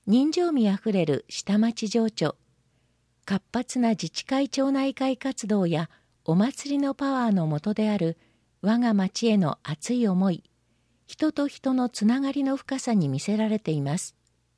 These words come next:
南区でも少子高齢化が進む中、子育て支援や地域福祉、災害への備えの充実など、取り組むべき課題が様々にございます。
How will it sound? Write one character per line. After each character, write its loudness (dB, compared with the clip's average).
南 2
区 -2
で 4
も 0
少 0
子 -2
高 2
齢 0
化 -2
が 2
進 -4
む 4
中、 0
子 -2
育 0
て -2
支 -4
援 4
や -2
地 0
域 -4
福 -4
祉、 -6
災 0
害 0
へ 0
の 2
備 2
え 2
の 4
充 2
実 -4
な 2
ど、 -2
取 4
り -4
組 0
む 2
べ 0
き -6
課 -2
題 2
が 2
様 2
々 0
に 2
ご -2
ざ -2
い -2
ま -2
す。 -12